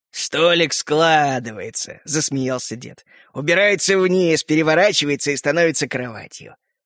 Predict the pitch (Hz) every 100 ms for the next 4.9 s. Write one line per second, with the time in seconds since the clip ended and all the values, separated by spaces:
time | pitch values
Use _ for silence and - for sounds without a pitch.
0 | _ - 120 147 - 147 - _ _ _
1 | _ - 160 147 170 170 165 160 170 185
2 | 156 147 147 147 147 _ _ _ _ _
3 | _ - 143 180 185 - 208 190 220 214
4 | 220 175 165 170 185 185 220 233